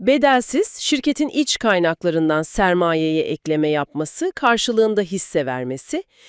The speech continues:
Bedelli ise şirketin dışarıdan, yani hissedarlardan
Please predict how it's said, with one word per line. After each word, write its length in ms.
Bedelli 560
ise 460
şirketin 680
dışarıdan, 680
yani 360
hissedarlardan 1040